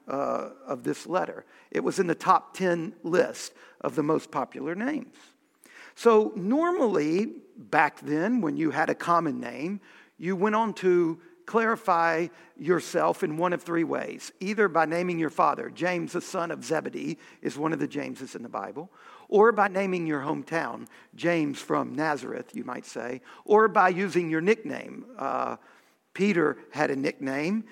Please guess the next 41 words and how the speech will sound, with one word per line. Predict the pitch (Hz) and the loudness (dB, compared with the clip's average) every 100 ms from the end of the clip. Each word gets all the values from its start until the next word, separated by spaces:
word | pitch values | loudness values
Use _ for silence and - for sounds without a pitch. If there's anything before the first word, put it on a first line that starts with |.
| - - | -20 -10
Uh, | 127 127 127 120 120 | -4 -2 -2 -4 -6
various | 113 120 165 175 151 | -8 0 2 2 0
people | - 165 156 | -4 -6 -4
in | 147 | -4
the | 127 | 0
Bible | 139 131 131 | 0 0 -4
had | 123 110 | -6 -6
nicknames. | 127 - 113 90 101 _ _ _ _ _ _ _ _ _ | -8 -10 -16 -18 -20 _ _ _ _ _ _ _ _ _
But | - - | -18 -2
James | 208 240 247 | 0 2 2
doesn't | 240 180 180 | 2 0 0
do | 170 | 2
any | 175 175 | 2 0
of | 117 | -4
those | - - | -8 -12
things. | 110 - _ _ _ _ _ _ _ _ _ _ _ _ | -20 -20 _ _ _ _ _ _ _ _ _ _ _ _
The | - | -6
way | 151 156 | -2 2
he | 247 | 4
identifies | 240 139 131 117 131 110 | 4 2 -4 -4 -6 -6
himself | 110 104 101 71 - - - _ _ _ _ _ _ _ | -12 -14 -12 -12 -16 -20 -20 _ _ _ _ _ _ _
is | 123 131 | -6 2
not | 175 | 2
his | 220 - | 2 -2
family, | 151 131 123 127 | -4 -4 -6 -8
not | 131 147 | -2 0
his | 185 | 0
hometown, | 170 131 113 80 67 123 - _ _ _ _ _ | -4 -10 -12 -16 -18 -20 -20 _ _ _ _ _
but | - - | -8 -6
that | 127 | -4
he's | 160 170 | -4 -6
a | |
servant | - 143 139 151 | -6 -6 -6 -10
of | 143 | -6
God | 117 117 | -4 -4
and | 123 | -6
of | 117 117 | -10 -10
the | |
Lord | 117 110 107 | -10 -10 -12
Jesus | 113 - - | -14 -16 -8
Christ. | 156 131 | -4 -4